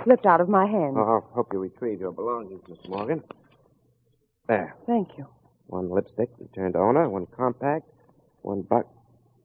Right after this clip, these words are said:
Speaker 2: Say, what's this?
Speaker 1: Nothing. Just a box of special headache powders. And this other box is the capsules I put them in.
Speaker 2: Oh, I see. Well, there you are. Well, I guess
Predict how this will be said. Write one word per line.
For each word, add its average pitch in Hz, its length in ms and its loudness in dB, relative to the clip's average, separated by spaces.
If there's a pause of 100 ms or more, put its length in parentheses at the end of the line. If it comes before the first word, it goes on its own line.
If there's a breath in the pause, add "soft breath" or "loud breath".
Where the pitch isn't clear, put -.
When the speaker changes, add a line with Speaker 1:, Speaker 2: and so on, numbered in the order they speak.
(400)
Speaker 2:
Say, - 60 -6
what's - 280 -8
this? 156 180 -2 (400)
Speaker 1:
Nothing. 226 400 4 (460)
Just 233 200 6
a 220 40 4
box 165 300 4
of 160 80 -6
special 160 320 -2
headache 151 340 -2
powders. 139 400 -2 (280)
And 175 200 2
this 165 160 2
other 175 180 2
box 139 320 2
is 156 80 -4
the 156 80 -4
capsules 139 480 0
I 135 120 -2
put - 240 -6
them 151 120 -2
in. 135 220 -6 (100)
Speaker 2:
Oh, 104 100 6
I 82 100 4 (200)
see. 78 120 -10 (400)
Well, 78 140 -14
there 80 120 -8
you 71 160 -10
are. 110 280 6 (760)
Well, 127 120 -4
I 110 60 0
guess 107 160 0